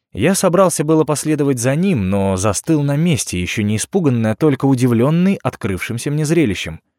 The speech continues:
«Эй!» — сказал я, «погоди! Что за странную жабу, рыбу, штуковину ты себе завел? Зачем она висит у тебя на шее?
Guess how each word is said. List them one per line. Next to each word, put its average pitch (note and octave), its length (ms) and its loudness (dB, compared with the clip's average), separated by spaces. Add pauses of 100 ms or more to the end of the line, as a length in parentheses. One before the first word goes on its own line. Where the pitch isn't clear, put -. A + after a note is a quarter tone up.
(200)
«Эй!» — C#3+ 280 -4 (180)
сказал G2 380 -4
я, E2+ 120 -4
«погоди! A#2+ 480 -2 (640)
Что - 300 -12
за D#3+ 160 -6
странную D#3 800 0 (840)
жабу, B2 640 -2 (600)
рыбу, B2+ 720 0 (680)
штуковину B2 640 0
ты A#2+ 120 -4
себе C3 240 -2
завел? B2 340 -2
Зачем B2 340 -2
она D#3+ 140 0
висит F3 340 -4
у A2+ 40 -4
тебя A#2 220 -4
на D3 100 -2
шее? F#2+ 380 -2